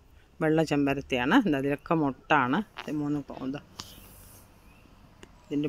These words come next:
പ്ലാന്റ് ഇതാണ്. ഇത്രയും നല്ല ഹെൽത്തി പ്ലാന്റ് ആയതുകൊണ്ടാണ്. ഇതിന് അൻപത് രൂപയാണ് റേറ്റ്. നമുക്കിത് വച്ചാൽ മതി. നല്ല ഭംഗിയായി പൂക്കുന്ന ഒരു പൂക്കാലം തന്നെ തരുന്ന പ്ലാന്റാണിത്.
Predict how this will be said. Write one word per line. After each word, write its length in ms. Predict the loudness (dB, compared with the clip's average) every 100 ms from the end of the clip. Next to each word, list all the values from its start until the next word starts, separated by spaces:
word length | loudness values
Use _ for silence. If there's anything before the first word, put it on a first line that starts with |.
| -2
പ്ലാന്റ് 320 | -2 0 -2
ഇതാണ്. 320 | -2 -6 -2 -4 -6 -20 -20 -20 -20 -6 -6 -6 -20 -20 -20 -20
ഇത്രയും 280 | -2 0 2
നല്ല 120 | 0 0
ഹെൽത്തി 320 | -2 -4 -6 -6
പ്ലാന്റ് 300 | -4 -4 -4
ആയതുകൊണ്ടാണ്. 560 | -4 -4 -4 -2 2 4 4
ഇതിന് 200 | 4 4 2
അൻപത് 320 | -2 -2 -4 -2
രൂപയാണ് 420 | -2 0 2 4 2 -4 -20 -20 -8 -2
റേറ്റ്. 340 | -2 0 0 0
നമുക്കിത് 280 | 0 0 0 0
വച്ചാൽ 400 | -2 0 4 4
മതി. 180 | 2 0 -2
നല്ല 340 | -2 0 4 6 6
ഭംഗിയായി 460 | 2 2 2 2 0
പൂക്കുന്ന 380 | -6 -4 0 0 0 -6 -20 -20 -20 -20 -20 -20 -20 -20 -20 -6
ഒരു 100 | -6 0
പൂക്കാലം 460 | -2 2 4 4 2
തന്നെ 220 | 2 2 2
തരുന്ന 240 | 0 0 -2 -2
പ്ലാന്റാണിത്. 600 | -4 -2 -4 -4 0